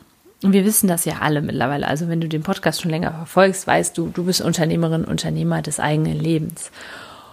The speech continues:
und hast dein Leben selbst in der Hand, kannst Verantwortung übernehmen über alle Lebensbereiche. Hier möchte ich noch mal ein bisschen darauf eingehen oder noch ein bisschen verstärkter darauf eingehen,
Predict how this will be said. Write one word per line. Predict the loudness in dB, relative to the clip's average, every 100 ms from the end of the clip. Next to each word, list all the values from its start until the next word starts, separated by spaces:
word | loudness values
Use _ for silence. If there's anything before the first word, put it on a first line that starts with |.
| -20 _
und | 2 2 2 2
hast | 2 0 0
dein | 2
Leben | 6 6
selbst | 6 4 2
in | -4
der | -2
Hand, | -2 -4
kannst | -4 -4 -4
Verantwortung | -2 -2 0 -2 -2 -6
übernehmen | -6 -6 -6 -8 -8
über | -4 0
alle | 4 6
Lebensbereiche. | 6 4 0 -4 -8 -10 -10 -12 -8 -8 -8 _ _ _ _ _ -20
Hier | -4 6 6 6 4 2 -2 -20 -20 -20 -20 _ _ _ _ 0
möchte | 4 4 4
ich | 2
noch | 2
mal | 0
ein | 0
bisschen | 0 2
darauf | 0 -2 -2
eingehen | 2 2 2
oder | 0
noch | 0 -4
ein | -6 -4
bisschen | -4 -2 -4 -6
verstärkter | -8 -6 2 2 2 0 -2
darauf | 0 -2 -2
eingehen, | -4 -2 -2 0 2 2